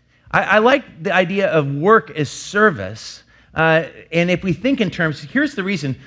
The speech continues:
why service can feel like a work, uh, instead of, instead of the gospel transforming us into servants. Uh, and the key is in this,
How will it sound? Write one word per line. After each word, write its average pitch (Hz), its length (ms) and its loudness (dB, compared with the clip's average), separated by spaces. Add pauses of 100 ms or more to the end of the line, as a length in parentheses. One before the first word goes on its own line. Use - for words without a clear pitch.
why 165 440 4
service 208 440 0
can 156 200 -2
feel 220 340 0
like 160 240 4
a 143 120 2
work, 139 500 2 (420)
uh, 147 380 4
instead 165 440 0
of, 135 240 2 (360)
instead 156 420 0
of 131 160 0
the 135 80 -2
gospel 165 580 0
transforming 160 760 -4
us - 140 -6
into 120 180 -4
servants. 131 720 -6 (320)
Uh, 147 40 2 (140)
and 151 200 0
the 143 40 0
key 233 440 0
is 123 300 0 (260)
in 147 240 0
this, 123 420 -4